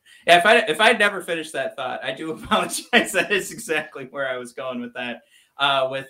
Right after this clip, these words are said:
uh, with Seider and Raymond being on the power play, they pull the attention away from, uh, the Dallas, uh, penalty kill. Um,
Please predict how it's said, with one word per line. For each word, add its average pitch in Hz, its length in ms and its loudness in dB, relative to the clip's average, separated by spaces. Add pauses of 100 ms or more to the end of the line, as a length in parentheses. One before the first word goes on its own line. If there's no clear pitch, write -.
uh, 117 400 -2
with 131 120 -12
Seider 135 340 -2
and 120 80 -6
Raymond 127 340 -6
being 127 160 -10
on 120 120 -6
the 117 80 -8
power 151 360 -4
play, 120 180 -8
they 120 120 -6
pull 135 460 -10 (320)
the 139 80 -8
attention 208 380 -4
away 127 380 -6
from, 131 400 -6
uh, 123 220 -8
the 123 100 -10
Dallas, 135 480 -4
uh, 139 160 -6
penalty 170 320 -6
kill. 107 320 -12 (840)
Um, 135 500 -2